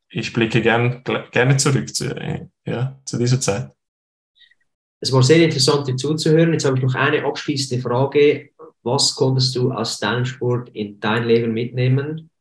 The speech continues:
Speaker 2: Wo, wo hast du am meisten gelernt?
Speaker 1: Ich glaube schon, dass es sehr wichtig ist, oder dass man mit anderen Menschen ein gemeinsames Ziel erfolgt, das eigentlich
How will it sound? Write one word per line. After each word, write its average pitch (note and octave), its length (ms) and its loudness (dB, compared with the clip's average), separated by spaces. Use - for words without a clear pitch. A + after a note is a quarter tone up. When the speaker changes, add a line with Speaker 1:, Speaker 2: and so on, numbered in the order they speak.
Speaker 2:
Wo, A2+ 280 -4
wo C3+ 140 2
hast B2+ 180 0
du A#2 60 0
am A2+ 60 0
meisten A2 360 -2
gelernt? G2 480 -10
Speaker 1:
Ich - 180 -16
glaube B2+ 320 2
schon, C3+ 640 4
dass - 220 2
es - 180 2
sehr C#3 320 2
wichtig C3 340 0
ist, - 480 -2
oder A#2+ 400 -8
dass A#2 180 -2
man B2+ 160 4
mit B2+ 160 4
anderen C3 360 4
Menschen C3 840 2
ein A#2+ 400 -2
gemeinsames A#2+ 640 -2
Ziel C3 260 -2
erfolgt, A#2+ 400 -4
das A#2 120 -8
eigentlich A2+ 540 -8